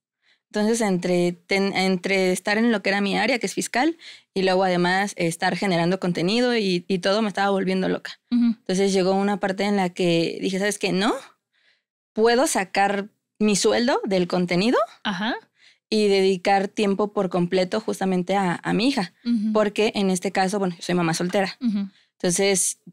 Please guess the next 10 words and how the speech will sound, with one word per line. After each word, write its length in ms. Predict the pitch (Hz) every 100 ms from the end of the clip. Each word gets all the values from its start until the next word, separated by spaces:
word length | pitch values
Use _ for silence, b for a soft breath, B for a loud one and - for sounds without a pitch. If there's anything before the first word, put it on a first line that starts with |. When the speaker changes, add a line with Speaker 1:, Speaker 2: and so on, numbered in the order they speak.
| -
Speaker 1:
llevo 340 | 202 196 202
con 240 | 202 190
ella 380 | 180 185 190 196
desde 500 | 185 180 165 165 175
los 240 | 175 180 185
siete 480 | - - 214 220
años 240 | 226 262 240
solas. 460 | 269 359 622 - _ _
Speaker 2:
Ujú. 320 | 220 180 262 359 _ -
Speaker 1:
Y, 460 | 226 214 208 208